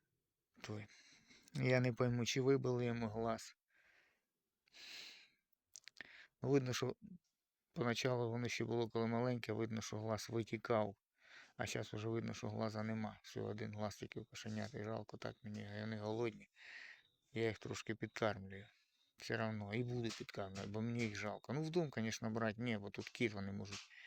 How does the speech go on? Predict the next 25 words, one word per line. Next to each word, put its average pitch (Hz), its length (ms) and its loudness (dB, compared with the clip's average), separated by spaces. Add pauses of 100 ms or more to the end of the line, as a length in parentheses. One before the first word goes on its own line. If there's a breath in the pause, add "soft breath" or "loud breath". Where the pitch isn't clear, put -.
(1040 loud breath)
христись 131 540 4
між 104 340 -2
собою. 98 440 -2 (1700 loud breath)
Один 139 380 6 (140)
копія 127 380 10
мого 110 220 6
кота. - 460 0
Один, 147 460 2
ну, 165 80 2
вообще, 147 460 4
от 117 140 2
якщо 120 220 2
так 120 180 2
взяти, 123 240 6
просто 110 240 -4
тільки 117 200 -2
меншенький. 107 760 -2
Я 113 120 6
його 113 160 6
даже 113 220 2
був 110 200 0
попутав 104 500 -4
зі 110 120 -2
своїм 101 440 -4
колись. 101 420 -10